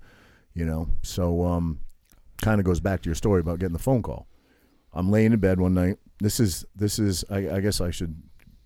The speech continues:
rewind a little bit. The girl that he married, I guess they had some, some issues, and they separated. So it was just Mike at the house now. And I, I knew this, but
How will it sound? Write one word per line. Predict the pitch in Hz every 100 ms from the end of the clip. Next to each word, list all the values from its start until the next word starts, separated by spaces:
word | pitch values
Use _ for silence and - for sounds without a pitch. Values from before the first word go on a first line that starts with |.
| _
rewind | 101 90 90 90
a | 82
little | 98
bit. | 78 80 73
The | 87
girl | 98 98
that | 92
he | 92
married, | 95 92 90 78
I |
guess | 87
they | 87 92
had | 85
some, | 85 82 78
some | - 85
issues, | 80 58 62 -
and | - 78
they | 73
separated. | - 80 62 - 50 - - - - - -
So | 95
it |
was | 85 78
just | 92 85
Mike | 92 85 82
at | 76
the |
house | 76 71 71
now. | 73 62 - - - - - _ _ -
And | 95 110
I, | 110 -
I | 107
knew | 107 110 90
this, | 50 - - - - - - - -
but | 80